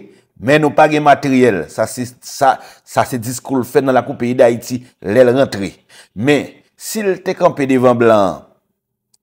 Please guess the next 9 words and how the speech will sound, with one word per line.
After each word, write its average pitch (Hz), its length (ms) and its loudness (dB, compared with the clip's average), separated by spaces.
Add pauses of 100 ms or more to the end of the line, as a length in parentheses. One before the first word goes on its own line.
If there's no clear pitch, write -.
(500)
<laughs> - 240 -18 (400)
li 117 120 -4
te 131 140 -4
poze 139 600 0
pwoblèm, 123 420 0
yo, 117 100 0
li 110 120 -6
te 123 60 -4
fè 127 140 -2